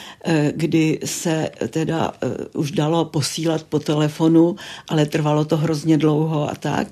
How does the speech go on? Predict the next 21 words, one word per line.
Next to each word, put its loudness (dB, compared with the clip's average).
A, 2
eh, 2
vysvětlil 4
mi, 8
že 4
existuje 0
v -4
Berlíně, 4
nebo 0
pardon, -4
v -8
Hamburku, 0
eh, -2
taková -2
jakoby, 2
jako 4
poštovní 4
úřad, 2
ovšem 0
digitální, 0
který, 4